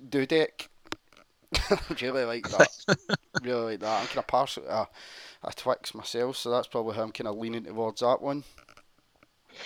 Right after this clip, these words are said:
Speaker 2: I think, uh, we hit certain members of the audience's absolute heaven. Um, Fiery Bird, as you mentioned in particular, she must have sent about twenty in.
Speaker 1: Aye.
Speaker 2: Um, I think we're right in her wheelhouse.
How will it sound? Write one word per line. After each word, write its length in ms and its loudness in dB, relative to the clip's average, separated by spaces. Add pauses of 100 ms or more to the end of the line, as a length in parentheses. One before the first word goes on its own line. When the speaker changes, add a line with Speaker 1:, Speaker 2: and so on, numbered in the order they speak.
(220)
Speaker 2:
I 60 10
think, 320 8
uh, 220 12
we 320 2 (260)
hit 260 10 (280)
certain 460 12
members 360 10
of 60 4
the 60 12
audience's 600 6 (220)
absolute 400 12
heaven. 340 12 (420)
Um, 340 10
Fiery 340 12
Bird, 240 12
as 140 10
you 60 2
mentioned 360 6
in 80 4
particular, 580 8
she 200 0
must 140 10
have 60 2
sent 160 12
about 180 6
twenty 340 12
in. 140 12 (400)
Speaker 1:
Aye. 180 10
Speaker 2:
Um, 340 12 (160)
I 60 6
think 160 8
we're 200 8
right 180 12
in 60 10
her 160 12
wheelhouse. 540 10